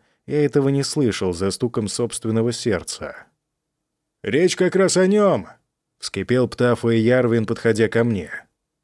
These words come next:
«Именно из-за Гедеона первые клинки Торинов остались здесь.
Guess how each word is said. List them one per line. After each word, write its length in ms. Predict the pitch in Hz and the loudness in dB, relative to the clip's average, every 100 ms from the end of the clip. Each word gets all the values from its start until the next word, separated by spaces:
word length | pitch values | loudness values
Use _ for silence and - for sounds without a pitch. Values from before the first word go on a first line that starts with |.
| _ _ _ _ - | _ _ _ _ -6
«Именно 420 | 131 151 160 160 | -2 2 4 4
из-за 160 | 151 160 | 4 4
Гедеона 540 | 160 165 190 180 135 | 6 6 4 4 2
первые 400 | 135 160 151 151 | 2 2 4 2
клинки 360 | 147 147 135 147 | 2 0 0 0
Торинов 480 | 170 175 156 127 | 4 4 4 2
остались 520 | 135 127 156 151 139 120 | 0 0 0 2 2 2
здесь. 500 | 139 143 107 - | 2 4 2 -2